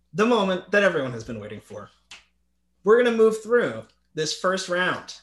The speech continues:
of the Ultimate Musical Theater Bracket, I Want Songs. Um, and we're gonna start in the top left of the bracket.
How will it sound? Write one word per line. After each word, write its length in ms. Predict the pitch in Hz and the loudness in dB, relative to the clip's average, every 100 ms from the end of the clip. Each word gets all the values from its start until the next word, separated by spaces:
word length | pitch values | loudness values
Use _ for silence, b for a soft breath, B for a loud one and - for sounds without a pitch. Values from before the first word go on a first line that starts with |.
| _ _ 139 | _ _ -10
of 460 | 131 123 117 110 135 | -8 -8 -10 -14 -10
the 140 | 135 | -8
Ultimate 260 | 123 135 120 | -8 -8 -10
Musical 240 | 120 127 | -10 -12
Theater 200 | 123 120 | -10 -10
Bracket, 400 | 117 110 117 - 131 | -10 -12 -14 -16 -12
I 120 | 123 | -10
Want 280 | 120 107 - | -10 -12 -14
Songs. 560 | 107 104 113 - - _ _ _ _ | -14 -16 -18 -18 -20 _ _ _ _
Um, 480 | 135 135 131 131 127 147 | -4 -2 -2 -4 -6 -6
and 80 | |
we're 120 | 151 160 | -2 0
gonna 120 | 196 | 0
start 440 | - 202 185 180 | 0 2 2 0
in 80 | 165 | -10
the 80 | 143 | -10
top 560 | - - 170 180 - _ | -10 -4 -2 -2 -8 _
left 480 | 131 135 135 - - - | -10 -6 -6 -8 -12 -10
of 120 | 123 | -8
the 80 | 117 | -8
bracket. 480 | 110 104 - 87 | -10 -12 -16 -20